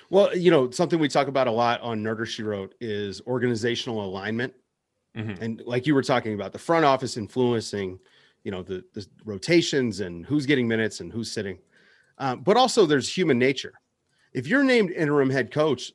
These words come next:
Speaker 1: and you wanna keep that job, you wanna play the good players that are gonna help
Speaker 2: <laughs>
Speaker 1: keep that job. Like, if I'm a coach and, and I'm taking over and I wanna keep this job, I'm not gonna go tank because it's gonna make me look bad no matter what, even if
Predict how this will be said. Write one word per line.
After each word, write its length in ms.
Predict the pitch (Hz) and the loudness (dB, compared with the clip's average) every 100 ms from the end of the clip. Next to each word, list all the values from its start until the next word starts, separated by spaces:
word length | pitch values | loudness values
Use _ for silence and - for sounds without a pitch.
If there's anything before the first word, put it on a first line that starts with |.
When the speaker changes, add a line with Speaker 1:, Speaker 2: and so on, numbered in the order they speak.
| _ | _
Speaker 1:
and 100 | 117 | -4
you 80 | 143 | -2
wanna 180 | 214 156 | 2 0
keep 260 | - 160 160 | -2 -4 0
that 220 | 151 110 | 0 0
job, 420 | 117 113 151 175 _ _ _ _ _ _ _ - | -2 0 -2 -6 _ _ _ _ _ _ _ 0
you 100 | 240 | 0
wanna 140 | 302 | 0
play 260 | - 190 208 | 2 4 4
the 80 | 127 | 4
good 240 | 160 170 | 2 2
players 420 | - 160 160 123 | 2 4 4 4
that 120 | 131 123 | 2 0
are 60 | |
gonna 180 | 120 135 | 2 0
help 220 | 147 143 | 0 -2
Speaker 2:
<laughs> 20 | |
Speaker 1:
keep 160 | 131 135 | -2 -4
that 140 | 123 | -4
job. 280 | 110 196 135 - - | 0 0 0 -4 -2
Like, 140 | 151 185 | 2 4
if 160 | 175 | 4
I'm 220 | 214 262 247 | 4 6 4
a 40 | |
coach 440 | - 226 214 - 160 | 4 6 6 6 0
and, 200 | 135 127 | -2 -4
and 160 | 135 143 | -2 -2
I'm 100 | 143 | 0
taking 380 | 190 185 147 | 0 0 2
over 320 | 151 202 127 117 | 2 2 2 0
and 120 | 120 | 0
I 60 | |
wanna 280 | 139 147 127 87 _ _ - | 0 -2 -4 -8 _ _ -8
keep 180 | 143 | -6
this 160 | - 113 | -6 -4
job, 440 | - 208 151 120 - _ _ _ _ _ _ _ _ | 0 2 2 0 -6 _ _ _ _ _ _ _ _
I'm 80 | 185 | -2
not 80 | 269 | 0
gonna 120 | 302 | 2
go 180 | 220 156 | 4 4
tank 560 | - - - 131 196 - _ _ _ _ _ _ _ | 2 -8 -4 -4 -4 -8 _ _ _ _ _ _ _
because 220 | 175 220 | 2 2
it's 100 | 208 | 4
gonna 180 | 233 220 | 4 6
make 180 | 214 208 | 6 4
me 140 | 196 185 | 2 4
look 240 | 196 190 | 2 4
bad 300 | 180 185 170 | 4 4 4
no 80 | 175 | 2
matter 260 | 175 170 | 2 2
what, 320 | 131 190 208 - | 2 2 0 2
even 260 | 185 233 233 | 0 2 2
if 240 | - _ | 0 _